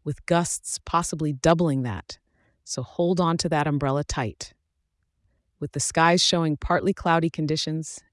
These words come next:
it's not all gloom. There's still a chance to catch a few glimpses of the sun between those rain showers.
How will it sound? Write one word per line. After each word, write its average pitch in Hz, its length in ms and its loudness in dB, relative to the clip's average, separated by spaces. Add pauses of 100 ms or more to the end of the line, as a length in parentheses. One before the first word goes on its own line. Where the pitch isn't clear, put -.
(140)
it's - 240 -8
not 180 220 2
all 170 160 4
gloom. 139 520 -2 (680)
There's 135 160 -4
still 202 240 2
a 208 60 2
chance 175 360 -2
to - 80 -12
catch 156 180 -6
a 147 60 -6
few 190 220 -2
glimpses 175 420 -2
of 147 120 -6
the 156 60 -6
sun 151 400 -2
between 147 360 -2
those 143 200 -2
rain 147 220 0
showers. 101 640 -6